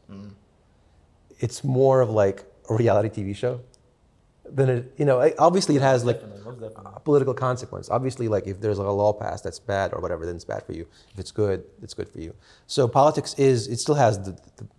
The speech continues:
Speaker 2: bite that it used to have, but it's also, like, entertainment
Speaker 1: Uh,
Speaker 2: now.
Speaker 1: yeah, I think it's, like,
Speaker 2: It
Speaker 1: uh, that's a cul-, that's a culture thing too. Like, people, they want people, more people to tune in, like, with the dem-, Democratic,
Speaker 2: Yeah.
Speaker 1: uh, can't
Speaker 2: Well, both sides, yeah.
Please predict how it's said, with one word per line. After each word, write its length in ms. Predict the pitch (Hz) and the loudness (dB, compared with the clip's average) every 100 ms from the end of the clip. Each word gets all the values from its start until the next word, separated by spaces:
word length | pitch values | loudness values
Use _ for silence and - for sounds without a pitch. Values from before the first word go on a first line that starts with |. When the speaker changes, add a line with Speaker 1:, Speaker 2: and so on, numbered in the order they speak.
| _ | _
Speaker 2:
bite 320 | 104 107 139 - _ _ _ | -2 -2 -4 -16 _ _ _
that 100 | 110 | -12
it 80 | 101 | -10
used 160 | 113 - | -10 -10
to 60 | |
have, 220 | 135 185 233 _ _ _ - - | -10 -10 -12 _ _ _ -20 -14
but 260 | 98 131 131 | 0 4 4
it's 120 | 135 | 4
also, 420 | 131 147 - 135 | 2 2 2 2
like, 240 | 113 113 - | 4 0 -2
entertainment 580 | 117 101 - 139 127 73 | -6 -6 -8 -8 -8 -10
Speaker 1:
Uh, 60 | 131 | -12
Speaker 2:
now. 100 | 120 | -10
Speaker 1:
yeah, 60 | 113 | -10
I 20 | |
think 140 | 117 120 | -10 -16
it's, 160 | - | -18
like, 120 | 117 - _ _ _ _ _ _ _ _ _ _ - | -20 -20 _ _ _ _ _ _ _ _ _ _ -8
Speaker 2:
It 140 | 120 | -8
Speaker 1:
uh, 400 | 113 117 113 117 - 151 165 | -8 -14 -14 -16 -10 -6 -4
that's 200 | 143 156 | -6 -8
a 80 | 156 | -10
cul-, 140 | 135 | -10
that's 160 | 123 147 | -10 -10
a 40 | |
culture 260 | 151 117 110 | -10 -10 -12
thing 180 | 107 107 | -16 -16
too. 200 | - 110 | -16 -14
Like, 340 | 110 107 104 | -12 -12 -14
people, 440 | - 139 131 123 123 _ _ _ | -16 -16 -14 -16 -18 _ _ _
they 80 | 143 | -6
want 140 | 156 | -6
people, 100 | 151 | -6
more 100 | 143 | -6
people 160 | 139 123 | -6 -10
to 60 | 110 | -12
tune 240 | 131 123 | -12 -12
in, 100 | 123 | -8
like, 200 | 117 104 | -6 -6
with 100 | 107 | -12
the 60 | 107 | -16
dem-, 220 | 107 110 - | -14 -14 -14
Democratic, 440 | 127 123 - 120 123 | -12 -12 -10 -6 0
Speaker 2:
Yeah. 100 | 110 | 2
Speaker 1:
uh, 180 | 110 110 110 | 2 -2 -10
can't 260 | - 107 - | -14 -16 -10
Speaker 2:
Well, 140 | - 175 | 0 2
both 280 | 120 127 135 | 4 2 2
sides, 280 | - 90 101 | -4 -4 0
yeah. 180 | 107 | -2